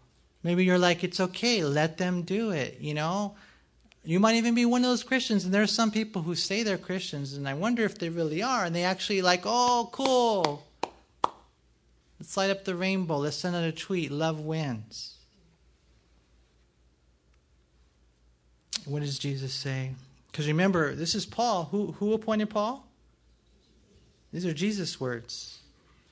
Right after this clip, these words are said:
He says right there in verse thirty-two,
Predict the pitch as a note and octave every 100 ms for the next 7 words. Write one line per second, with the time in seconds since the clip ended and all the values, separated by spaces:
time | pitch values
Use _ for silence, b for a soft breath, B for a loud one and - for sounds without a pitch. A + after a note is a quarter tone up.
0 | b b b - C#3 - D3+ D3+ C#3+ D3
1 | D#3+ D#3 C#3+ C#3 C#3 C#3 C#3+ C3 - -
2 | - - - D3+ D#3 D#3+ - D3 C3+ C3+